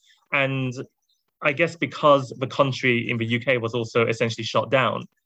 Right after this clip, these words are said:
it was easy to reach out to venues to say, "Look, we're making this film." Ultimately, there's no one there. Uh, and they were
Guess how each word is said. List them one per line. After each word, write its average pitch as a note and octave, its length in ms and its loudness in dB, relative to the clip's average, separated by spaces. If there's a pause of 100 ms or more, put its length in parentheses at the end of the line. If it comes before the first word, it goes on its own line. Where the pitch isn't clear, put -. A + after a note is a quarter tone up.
(320)
it E3 80 -2
was C3+ 160 -2
easy C#3+ 240 -2
to C3+ 120 -8
reach C3 220 0
out B2 140 2
to B2+ 100 -4
venues A#2 460 0
to A#2+ 80 -14
say, A#2 240 2
"Look, A#2 180 2
we're A#2 80 -2
making A#2 320 -2
this A#2 160 -6
film." A#2+ 420 2 (440)
Ultimately, B2+ 460 0
there's A2+ 180 2
no A#2+ 160 4
one A2 280 0
there. A2 280 0 (320)
Uh, A#2 240 4
and A#2+ 200 0
they A#2 80 2
were A2+ 180 0